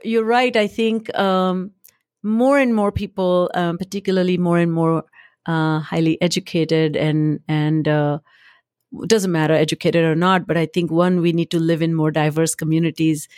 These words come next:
Two, we need to have more exposure to stories of all kinds. And three, we need to truly recognize that our not knowing is a costly affair.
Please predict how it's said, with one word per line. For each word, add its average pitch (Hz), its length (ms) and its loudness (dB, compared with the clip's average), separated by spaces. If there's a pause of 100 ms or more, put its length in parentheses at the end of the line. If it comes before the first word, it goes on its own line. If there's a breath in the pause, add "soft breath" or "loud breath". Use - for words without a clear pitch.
(260 soft breath)
Two, 185 220 0
we 175 140 0
need 175 220 0
to 170 120 0
have 165 420 -2 (380 loud breath)
more 180 180 2
exposure 170 480 0
to 165 120 -2
stories 170 560 0
of 160 140 -2 (160)
all 160 200 -2
kinds. 156 680 -4
And 160 220 -6
three, 190 240 0
we 160 100 0
need 170 240 -2
to 170 220 0 (380 loud breath)
truly 233 300 2
recognize 160 680 -2
that 156 260 -4
our 165 500 0 (160)
not 175 420 0
knowing 175 420 2
is 156 180 -4
a 160 40 -4
costly 151 480 -6
affair. 127 440 -8